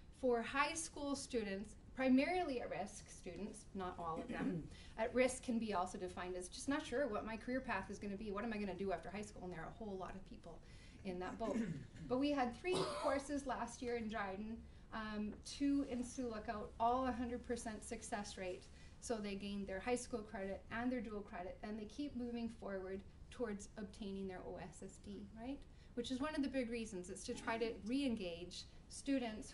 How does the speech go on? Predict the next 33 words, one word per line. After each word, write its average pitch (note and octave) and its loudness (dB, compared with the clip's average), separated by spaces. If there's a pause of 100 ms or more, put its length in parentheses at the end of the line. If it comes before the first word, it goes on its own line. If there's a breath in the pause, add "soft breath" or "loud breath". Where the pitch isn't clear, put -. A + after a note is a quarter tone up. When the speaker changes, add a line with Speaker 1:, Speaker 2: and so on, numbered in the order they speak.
Speaker 1:
who A#3 0
might G#3+ -4
not - -6
be D#3+ -10
engaged - -8 (360 loud breath)
in G3+ 0
high G3 -2
school F#3 -6 (300)
in A#3+ 2
continuing, B3 -2 (180)
right? B3+ -2
Continuing B3+ 2
engaging A3 -2
in G#3 0
their G3+ -4
classes. A#3 -2
I - 0
mean, A3 2
if A#3 0
you E4+ -2
can A3+ 0
pass A#3+ 2 (100)
my A3+ 2
class, - -4 (600)
why A#3+ 6
can't A#3+ 2
you B3 0
pass A3 0
the G#3+ -4
one G#3 -2
that F3+ -4
you're G#3 0
doing G3 -4